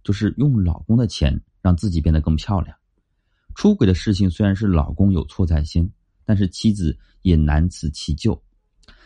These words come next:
你之前呢，确实对男人不够温柔，也疏于打扮。那么接下来女人就要变聪明了，多爱自己一点，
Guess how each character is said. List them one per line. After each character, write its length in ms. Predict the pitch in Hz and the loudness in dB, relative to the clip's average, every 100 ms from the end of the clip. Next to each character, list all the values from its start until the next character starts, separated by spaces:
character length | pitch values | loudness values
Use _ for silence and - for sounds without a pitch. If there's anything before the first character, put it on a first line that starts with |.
| _ | _
你 120 | 117 | 0
之 160 | 113 127 | 2 2
前 160 | 104 | 2
呢， 100 | 90 | 2
确 240 | 85 - 98 | 2 2 2
实 300 | - 78 78 | 2 0 2
对 200 | - 90 | 2 4
男 140 | 76 | 4
人 100 | 76 | 2
不 140 | 76 82 | 2 2
够 120 | 78 | 2
温 220 | 73 98 | 2 0
柔， 140 | 90 - _ _ - | -2 -8 _ _ 0
也 100 | 104 | 0
疏 300 | - 160 143 | 2 0 2
于 140 | 113 | 0
打 180 | - - | -2 -2
扮。 240 | - 95 - _ _ _ | -2 -2 -6 _ _ _
那 100 | 120 | 4
么 220 | 101 78 - _ - | 4 4 -2 _ 0
接 140 | 113 | 2
下 180 | 110 98 | 4 4
来 260 | 76 71 76 | 4 4 4
女 200 | 80 71 | 2 2
人 100 | 73 | 0
就 140 | 85 | 2
要 100 | 76 | 0
变 220 | - 82 | 2 0
聪 260 | 76 - 107 | 0 2 2
明 140 | 104 | 2
了， 180 | - - - - _ _ | -2 -14 -20 -20 _ _
多 160 | 135 | 0
爱 180 | 123 143 | 2 2
自 140 | 87 82 | 0 0
己 160 | 78 | 0
一 80 | 76 | 0
点， 200 | - | -4